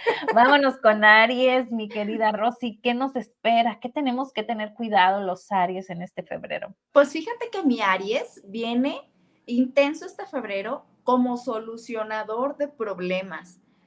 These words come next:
Speaker 1: Y si
Speaker 2: Wow.
Speaker 1: conoces algún abogado que sea Aries, tú contrátalo porque este, esta <laughs> contratación te va a traer muy buenos resultados, ¿ok?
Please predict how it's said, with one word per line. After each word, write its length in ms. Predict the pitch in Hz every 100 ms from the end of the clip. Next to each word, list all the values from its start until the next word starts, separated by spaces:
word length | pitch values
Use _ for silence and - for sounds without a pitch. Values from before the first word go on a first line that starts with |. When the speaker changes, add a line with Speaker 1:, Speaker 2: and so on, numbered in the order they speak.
| _ 247
Speaker 1:
Y 180 | 262
si 560 | 247 254 247 247 247 240
Speaker 2:
Wow. 80 | 240
Speaker 1:
conoces 420 | 254 254 285 320
algún 260 | 294 240 247
abogado 560 | 254 214 196 208 214
que 120 | 214
sea 340 | 214 208 190 196
Aries, 480 | 208 240 294 - _ _ _ _ _ _ _ _ _ _ _ -
tú 120 | 233
contrátalo 720 | 254 269 233 220 220 226 277
porque 360 | 226 202 190 196
este, 560 | 196 233 220 208 196
esta 240 | 220 - 214
<laughs> 0 |
contratación 880 | 214 247 277 - 180 - 277 254 285 -
te 80 | 233
va 100 | 214
a 60 | 214
traer 300 | 214 196 233
muy 120 | 208
buenos 280 | 202 214 233
resultados, 800 | 233 226 269 - 214 196 180 175
¿ok? 180 | 175